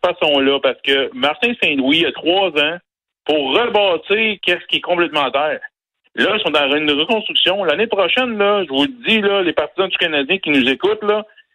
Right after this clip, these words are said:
ça va faire mal. Ça va être plate comme saison.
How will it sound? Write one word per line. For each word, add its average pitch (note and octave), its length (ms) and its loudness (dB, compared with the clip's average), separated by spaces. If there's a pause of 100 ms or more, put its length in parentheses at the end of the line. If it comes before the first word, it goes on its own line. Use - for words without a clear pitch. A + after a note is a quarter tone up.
(300)
ça C3+ 100 2
va C#3 120 2
faire C3+ 240 0
mal. C#3+ 360 0 (220)
Ça B2 180 4
va C3 80 2
être B2+ 200 -4
plate E3 420 0
comme G3 160 -2
saison. G3+ 500 0